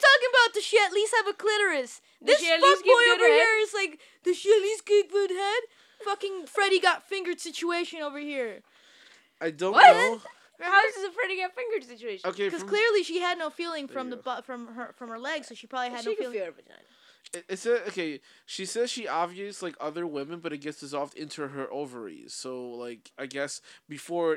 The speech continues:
Speaker 3: it even comes out of her ovaries, it just dissolves inside. So she
Speaker 1: Ah.
Speaker 3: does ovulate
Speaker 1: Huh.
Speaker 3: in a way. I don't know if she feels the pain, 'cause the pain comes from the uterus, right?
Speaker 1: Uh,
Speaker 3: The
Speaker 1: uh,
Speaker 3: cramps.
Speaker 1: I, I don't know. I've never had to think of it this way.
Speaker 2: I think,
Speaker 3: Okay.
Speaker 2: I think it might still hurt 'cause the whole process is happening.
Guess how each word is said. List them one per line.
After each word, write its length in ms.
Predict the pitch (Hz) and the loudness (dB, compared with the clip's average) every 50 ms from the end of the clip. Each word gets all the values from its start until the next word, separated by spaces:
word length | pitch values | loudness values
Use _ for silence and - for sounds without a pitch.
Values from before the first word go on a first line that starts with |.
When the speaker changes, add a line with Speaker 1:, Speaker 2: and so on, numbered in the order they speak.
| - | -2
Speaker 3:
it 160 | - 156 147 147 | -6 -10 -8 -8
even 360 | 156 156 143 135 139 135 127 | -8 -12 -12 -12 -16 -18 -18
comes 360 | - - 143 135 135 131 131 | -16 -14 -14 -14 -14 -10 -8
out 160 | 139 139 151 | -6 -4 -4
of 140 | 156 151 135 | -6 -6 -6
her 80 | 131 117 | -8 -10
ovaries, 420 | 107 127 120 120 123 123 120 117 | -10 -10 -12 -12 -12 -12 -12 -12
it 60 | 120 | -14
just 160 | 117 123 113 | -16 -16 -14
dissolves 420 | - 123 120 120 120 120 120 117 - | -14 -14 -12 -8 -8 -8 -10 -10 -14
inside. 640 | 101 127 123 120 - - 135 135 120 85 80 80 82 - - - - - | -16 -16 -14 -12 -8 -6 -6 -6 -6 -8 -10 -14 -18 -20 -20 -20 -14 -10
So 140 | 233 233 226 | -8 -8 -8
she 160 | 214 170 151 | -8 -8 -6
Speaker 1:
Ah. 40 | 147 | -4
Speaker 3:
does 160 | 170 170 160 | -6 -6 -6
ovulate 880 | - 98 135 147 151 147 143 127 117 104 98 92 - - - - - _ _ _ _ _ _ _ _ _ | -8 -8 -8 -8 -8 -8 -10 -10 -10 -12 -14 -16 -16 -16 -16 -16 -16 _ _ _ _ _ _ _ _ _
Speaker 1:
Huh. 220 | 269 254 240 226 214 | -10 -10 -8 -10 -10
Speaker 3:
in 60 | 127 | -12
a 60 | 123 | -12
way. 200 | 120 117 117 - | -12 -10 -10 -6
I 100 | - 143 | -4 -4
don't 100 | 151 180 | -4 -4
know 100 | 196 196 | -6 -8
if 60 | 185 | -8
she 100 | - 170 | -10 -12
feels 200 | 151 156 165 147 | -8 -8 -8 -8
the 80 | 135 123 | -8 -10
pain, 220 | 143 156 160 147 | -10 -10 -10 -10
'cause 100 | 127 127 | -12 -14
the 60 | 123 | -14
pain 160 | 120 139 147 139 | -12 -12 -12 -12
comes 160 | 143 143 135 | -12 -16 -14
from 100 | 135 135 | -14 -18
the 60 | 123 | -16
uterus, 440 | 117 131 151 139 120 101 95 - - 101 | -12 -12 -12 -12 -12 -16 -16 -16 -16 -14
right? 240 | 110 135 160 - - _ _ _ _ _ _ | -14 -14 -14 -14 -18 _ _ _ _ _ _
Speaker 1:
Uh, 240 | 226 226 220 226 220 - _ _ _ _ _ _ - _ _ _ _ | -12 -12 -10 -12 -12 -16 _ _ _ _ _ _ -20 _ _ _ _
Speaker 3:
The 100 | - - | -14 -10
Speaker 1:
uh, 20 | |
Speaker 3:
cramps. 340 | - 285 - - 220 - - - | -8 -8 -8 -8 -10 -12 -8 -6
Speaker 1:
I, 160 | 247 247 - - | -4 -4 -4 -4
I 100 | 247 247 | -4 -4
don't 120 | 254 254 | -4 -4
know. 80 | 254 247 | -4 -4
I've 160 | 240 233 226 | -4 -4 -4
never 200 | 233 240 240 247 233 | -6 -6 -6 -6 -8
had 120 | 247 233 | -8 -8
to 80 | 226 220 | -8 -10
think 220 | - 233 226 220 | -12 -14 -14 -14
of 120 | 220 196 202 | -14 -14 -14
it 100 | 196 - | -16 -14
this 180 | 196 190 - | -16 -18 -14
way. 280 | - 196 190 190 196 190 _ - | -14 -12 -12 -12 -14 -16 _ -10
Speaker 2:
I 80 | - 226 | -10 -10
think, 300 | - - 254 247 247 - | -8 -10 -10 -8 -8 -6
Speaker 3:
Okay. 80 | - | -6
Speaker 2:
I 40 | 254 | -6
think 220 | - - 466 508 | -4 -6 -4 -4
it 80 | 466 269 | -4 -4
might 200 | 233 226 247 240 | -4 -4 -6 -6
still 240 | - - 269 240 220 | -6 -6 -6 -6 -6
hurt 280 | 202 233 294 330 277 | -6 -6 -8 -8 -8
'cause 140 | - 214 190 | -12 -14 -12
the 80 | 190 190 | -12 -12
whole 100 | 196 185 | -12 -12
process 420 | - - 196 240 262 - 320 220 180 | -8 -8 -8 -8 -8 -10 -16 -18 -18
is 100 | 156 _ | -20 _
happening. 500 | 165 151 156 - 151 151 131 117 95 | -18 -18 -18 -18 -18 -18 -18 -20 -20